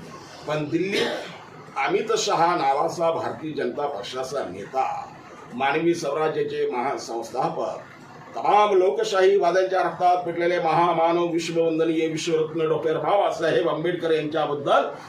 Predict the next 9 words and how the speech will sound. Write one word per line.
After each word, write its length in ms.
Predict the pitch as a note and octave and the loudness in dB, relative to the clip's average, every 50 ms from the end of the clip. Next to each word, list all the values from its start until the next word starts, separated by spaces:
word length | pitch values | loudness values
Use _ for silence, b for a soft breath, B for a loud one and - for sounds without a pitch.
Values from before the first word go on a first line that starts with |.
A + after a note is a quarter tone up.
| B - | B 0
अवमानकारक 960 | C#3 D#3+ F3 F3+ F#3 F3+ A3+ C4+ C#4+ C#4+ C#4 - F#3 G#3+ G#3+ G#3+ A3 G#3+ G3+ G3 E3+ | 2 4 4 4 4 6 6 6 6 6 4 0 2 4 4 4 4 2 0 0 0
बोलत 260 | F3+ F3+ G3 G3+ G3 | 0 0 0 0 0
असताना 440 | F3+ - - G3 F#3 F#3+ G3 F#3+ F#3 - B B B B - | -2 -2 0 2 2 2 4 4 2 2 B B B B -6
त्याचा 300 | D#3 D#3 - G3+ G3 E3+ | -4 -2 0 2 2 2
निषेध 540 | C#3 B2 A#2+ C#3+ D3+ - G3+ A3+ A#3 G#3+ G#3 | 2 2 -2 -2 -2 0 2 2 4 4 2
करण्यासाठी 760 | G3+ E3+ F3+ E3+ E3 E3+ F3+ F3 E3 E3 E3 D#3 D#3+ F3+ F#3 | 0 0 0 0 0 0 0 0 0 0 0 0 0 0 0
महाराष्ट्र 560 | D#3 C3+ C#3 D#3+ F#3+ G3 F3 D#3+ - - E3+ | 0 0 0 2 2 2 2 0 -2 -2 -2
राज्याच्या 540 | D#3 C3+ C3+ C#3+ C#3+ D3 D#3+ E3 D#3 E3 D3+ | 0 0 0 0 0 0 -2 -2 0 0 -2
विधिमंडळात 840 | B2 G#2 A#2 C3 C#3 E3 A#3 A#3 G#3+ A3 G#3+ G#3+ G#3 G#3 G3+ F3 | -2 -2 -4 -2 -2 -2 0 0 0 0 2 4 4 6 6 4